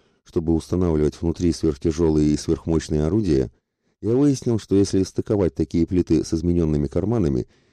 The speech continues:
и делать эти карманы сквозными, то можно получить довольно большой по своему размеру коридор, ведь на месте стыка плиты прилегают друг к другу. Как факт, выставив в один ряд несколько бронеплит, я мог получить достаточно длинный пространственный карман,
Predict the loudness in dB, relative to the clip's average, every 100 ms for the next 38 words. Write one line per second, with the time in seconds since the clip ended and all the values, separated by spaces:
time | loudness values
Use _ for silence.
0 | -10 -2 2 2 2 -2 -4 -2 0 0
1 | -2 -2 0 0 0 0 -6 _ _ _
2 | _ -4 -2 -2 -2 0 0 2 0 2
3 | 4 4 4 2 0 2 0 0 0 2
4 | 4 4 2 4 2 2 0 0 -4 -6
5 | _ _ _ -8 -6 0 2 2 0 -4
6 | -4 -2 0 0 0 -2 0 2 2 4
7 | 4 2 2 0 -2 -2 -4 -4 -8 _
8 | _ _ _ -14 -12 -2 -2 -2 _ _
9 | _ _ -2 0 2 2 2 2 2 4
10 | 2 0 0 0 0 -2 -2 0 2 2
11 | 2 0 -2 _ _ _ -6 -2 -2 0
12 | 2 2 0 -2 -2 -2 -2 -2 0 0
13 | 2 2 2 0 -2 0 -2 0 0 0
14 | 0 0 0 -4